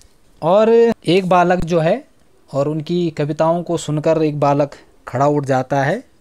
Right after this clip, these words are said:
जो श्रोताओं में बैठा हुआ रहता है, और उसका उनके प्रति जो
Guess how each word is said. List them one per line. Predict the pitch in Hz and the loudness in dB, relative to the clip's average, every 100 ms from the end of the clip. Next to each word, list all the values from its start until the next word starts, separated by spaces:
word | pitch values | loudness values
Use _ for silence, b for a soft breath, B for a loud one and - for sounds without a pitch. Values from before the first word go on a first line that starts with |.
| - | -16
जो | 123 | -14
श्रोताओं | - 123 123 139 135 | -12 -10 -6 -4 -4
में | 135 117 | -6 -6
बैठा | 117 143 | -4 0
हुआ | 139 | 0
रहता | 123 120 127 | -2 -4 -4
है, | 127 185 - _ | -4 -6 -12 _
और | 139 151 | -8 -6
उसका | 147 165 170 165 - _ _ _ 151 | -6 -2 0 -2 -6 _ _ _ -6
उनके | 147 165 | -2 -2
प्रति | 160 151 | 0 -2
जो | 151 | -4